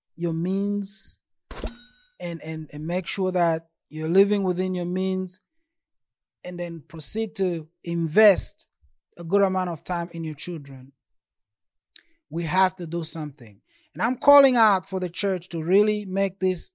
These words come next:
an important thing that we have to talk about. We have to come up with solutions.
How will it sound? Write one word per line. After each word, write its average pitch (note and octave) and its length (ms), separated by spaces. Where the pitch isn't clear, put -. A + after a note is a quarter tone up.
an E3 140
important F#3 580
thing F3+ 280
that D#3+ 160
we D#3 140
have F3 280
to D#3+ 100
talk E3 240
about. C3+ 380
We G#3 80
have B3+ 280
to A3+ 80
come G#3+ 200
up F#3+ 160
with F3 80
solutions. D#3 720